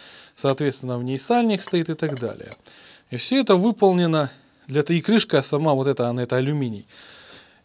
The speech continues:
И на этой крышке, то есть всё это выполнено для того, чтобы, э, ну, здесь висит кронштейн, вот этот вот крюк для монтажа, демонтажа двигателя. Я, честно говоря, впервые вижу такое конструктивное решение, чтобы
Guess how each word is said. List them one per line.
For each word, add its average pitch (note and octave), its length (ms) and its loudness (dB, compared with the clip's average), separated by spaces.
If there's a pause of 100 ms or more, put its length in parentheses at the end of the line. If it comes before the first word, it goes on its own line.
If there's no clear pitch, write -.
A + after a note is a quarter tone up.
(100)
И F3+ 100 4
на G#3+ 200 8
этой F3+ 200 4
крышке, C#4 540 4
то C#3+ 140 -2
есть C3 340 -4
всё G3 240 4
это D#3 200 4
выполнено C#3 500 0
для C3 120 -2
того, A#3+ 280 2
чтобы, C#3+ 480 2 (480)
э, A#2 480 -12
ну, C#3+ 160 -6
здесь C#3+ 340 -4
висит C3 360 -6
кронштейн, C3+ 580 -4
вот A#2 120 -6
этот A#2 200 -6
вот A#2 160 -8 (320)
крюк E3+ 340 0
для C3+ 280 0 (440)
монтажа, C3+ 460 0
демонтажа C3 560 -2
двигателя. A#2+ 560 -6
Я, B2 160 -4
честно C3+ 240 -6
говоря, C#3 140 -4
впервые C#3+ 420 -2
вижу A#2 280 -4
такое A2+ 380 -6 (520)
конструктивное C#3 760 -2
решение, D#3+ 520 -4
чтобы C3 420 -6